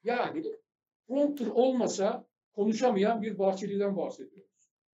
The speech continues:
Yani önüne metin gelmez ise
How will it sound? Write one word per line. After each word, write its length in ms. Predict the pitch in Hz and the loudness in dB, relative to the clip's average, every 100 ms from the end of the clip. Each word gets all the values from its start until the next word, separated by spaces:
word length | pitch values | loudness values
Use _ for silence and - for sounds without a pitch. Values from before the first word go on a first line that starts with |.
| _ _ _ _ _ _ _ _ - | _ _ _ _ _ _ _ _ -4
Yani 440 | 202 262 240 240 196 | 0 2 2 0 -2
önüne 540 | 196 226 247 247 - - | 0 2 2 0 -4 -8
metin 460 | 185 190 269 254 196 | -4 0 2 0 2
gelmez 460 | 202 196 247 226 | 4 4 2 0
ise 440 | 147 - 190 - | -4 -4 -4 -4